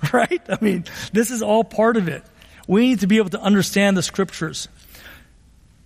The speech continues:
And so, finishing up here, verse eighteen and nineteen, Paul says this,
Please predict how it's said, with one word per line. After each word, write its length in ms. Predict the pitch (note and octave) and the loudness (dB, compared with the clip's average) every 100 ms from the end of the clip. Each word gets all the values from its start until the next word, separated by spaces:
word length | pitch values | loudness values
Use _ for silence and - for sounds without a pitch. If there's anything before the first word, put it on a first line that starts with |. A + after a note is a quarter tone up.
| _ _ | _ _
And 160 | F#3+ G3+ | -2 0
so, 560 | - C4 B3 A#3 G3+ - _ _ _ _ _ _ _ _ _ _ _ _ _ _ _ _ - | 2 4 4 2 -2 -12 _ _ _ _ _ _ _ _ _ _ _ _ _ _ _ _ -6
finishing 460 | - B3 A#3+ A#3+ | -2 0 2 0
up 160 | A3+ - | 0 0
here, 380 | F#3 E3+ F3 D#3 | 0 2 -2 0
verse 260 | F#3+ F3 | 0 0
eighteen 360 | - G3+ - G3+ | -2 -4 0 2
and 120 | F3+ | 4
nineteen, 600 | F3 F#3 - F#3 F#3 D#3+ - - - - - _ _ _ _ - - - _ _ _ - | 2 0 0 2 2 0 -4 -20 -20 -20 -20 _ _ _ _ -18 -18 -20 _ _ _ -6
Paul 240 | E3+ F#3+ | 0 0
says 260 | F#3 F3 D#3 | 0 -4 -2
this, 380 | E3 D3 - | -2 -2 -6